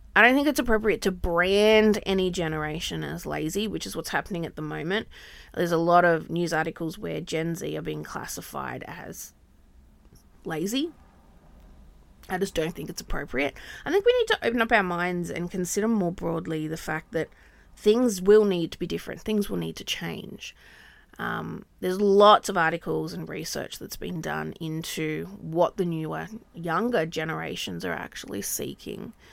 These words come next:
Um, so that's probably my thoughts. I feel like, um, millennials have kind of copped a bit of that transitional, that change mindset,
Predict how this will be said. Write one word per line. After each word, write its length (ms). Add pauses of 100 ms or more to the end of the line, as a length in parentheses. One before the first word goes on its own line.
(760)
Um, 340 (300)
so 140
that's 120
probably 500
my 160
thoughts. 840 (440)
I 100
feel 360
like, 680 (240)
um, 720 (140)
millennials 500
have 120
kind 300
of 180
copped 500
a 40
bit 160
of 60
that 200
transitional, 920 (580)
that 260 (280)
change 840 (360)
mindset, 760